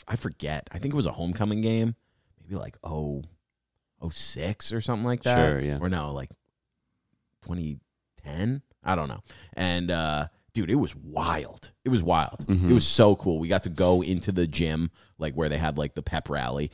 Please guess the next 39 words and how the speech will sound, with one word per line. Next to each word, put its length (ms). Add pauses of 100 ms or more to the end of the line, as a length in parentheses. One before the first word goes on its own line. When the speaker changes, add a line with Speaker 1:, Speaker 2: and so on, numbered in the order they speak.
Speaker 2:
Yeah, 160
Speaker 1:
And 80
then 60
Speaker 2:
yeah, 100
Speaker 1:
we 40
went 140
Speaker 2:
yeah. 40
Speaker 1:
to 40
the 80
game, 300
sat 200
in 60
the 60
student 320
section. 320 (180)
Dude, 180
it 40
was 160
nuts. 200
And 280
they 100
won. 400
So, 260
like, 200
everyone 340
was, 160
like, 320
fucking 420
ecstatic. 600 (280)
Speaker 2:
Yeah. 280
Speaker 1:
But 100
holy 320
shit. 300 (140)
That 80
was 100
a 20
Speaker 2:
It's 80
Speaker 1:
great 140
time. 240